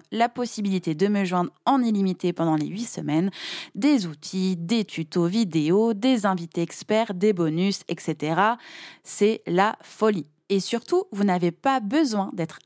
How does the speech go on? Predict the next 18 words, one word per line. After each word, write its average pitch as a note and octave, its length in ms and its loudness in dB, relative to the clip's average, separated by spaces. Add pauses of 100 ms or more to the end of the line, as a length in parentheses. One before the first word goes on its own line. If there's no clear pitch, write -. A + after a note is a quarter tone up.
ingénieur A3+ 500 2
du F#3+ 140 -4
son A#3 320 -4
ni G3 140 2
d'avoir F3+ 560 0
une G#3 180 2
voix E3+ 320 2
d'animateur, E3+ 840 0
d'animatrice F#3 680 -2
de F#3+ 100 2
radio. G3 400 2 (640)
J'ai A3 220 2
juste B3 240 4
besoin A3+ 360 2
que G#3 140 -2
vous E3+ 140 0
soyez D3 380 -4
vous-même, F3+ 540 2